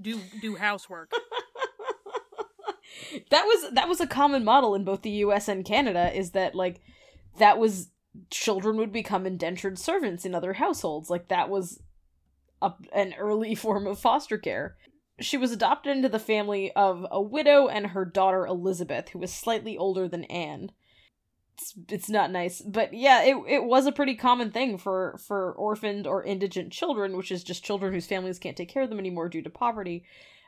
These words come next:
Speaker 2: Um, you would end up in a good Christian home. You would be indentured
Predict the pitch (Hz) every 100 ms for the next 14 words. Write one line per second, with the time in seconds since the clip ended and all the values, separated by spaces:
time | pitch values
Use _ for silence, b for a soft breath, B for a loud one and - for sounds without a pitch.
0 | - 190 185 175 170 - 175 175 175 -
1 | 143 214 233 220 180 254 254 240 196 180
2 | 302 277 - - 285 269 - 240 208 170
3 | 185 170 156 170 190 190 196 190 185 196
4 | 226 214 240 214 202